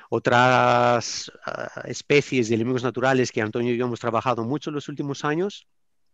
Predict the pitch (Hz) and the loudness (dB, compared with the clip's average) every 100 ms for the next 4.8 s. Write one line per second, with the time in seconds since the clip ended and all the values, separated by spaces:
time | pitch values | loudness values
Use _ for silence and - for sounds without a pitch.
0 | _ - 127 113 135 135 123 117 123 110 | _ -4 -2 0 0 0 0 -2 -2 -4
1 | - - - - - 98 - 120 127 104 | -10 -20 -20 -14 -10 -8 -4 -2 -2 -2
2 | - 107 101 107 - 127 156 156 185 123 | -4 -8 -8 -8 -6 -2 0 0 0 0
3 | 92 135 170 156 160 185 - - - 101 | 0 -2 -2 -2 -4 -6 -16 -20 -12 -8
4 | 101 - 110 165 143 156 - - | -8 -6 0 2 2 -2 -4 -16